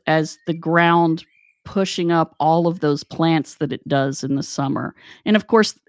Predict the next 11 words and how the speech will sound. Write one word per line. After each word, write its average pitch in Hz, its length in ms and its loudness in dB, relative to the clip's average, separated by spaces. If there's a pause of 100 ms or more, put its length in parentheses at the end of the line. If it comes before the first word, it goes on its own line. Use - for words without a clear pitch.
it 196 160 2
needs 220 360 0
that 139 280 -2
water. 135 560 -6 (1040)
But 196 400 6 (120)
again, 214 580 2
living 170 320 2
in 170 120 4
Appalachia, 175 840 -2 (280)
the 165 80 -4
flooding 170 720 0